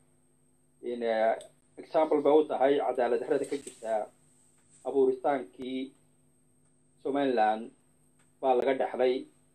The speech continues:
in la noqdo qaxooti oo dad dhulkoogii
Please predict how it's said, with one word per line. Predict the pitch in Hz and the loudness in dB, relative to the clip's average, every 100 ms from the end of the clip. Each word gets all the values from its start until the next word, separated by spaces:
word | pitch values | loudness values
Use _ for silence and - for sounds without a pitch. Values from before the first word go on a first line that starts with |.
| _ | _
in | 143 131 | -2 -2
la | |
noqdo | 120 107 113 101 | 0 -4 -4 -6
qaxooti | - 113 - 139 - - _ - | -6 -6 -6 -10 -12 -16 _ -10
oo | 120 113 | -8 0
dad | 131 | 0
dhulkoogii | 135 131 135 123 123 131 139 | 0 -4 0 -2 -2 -8 -10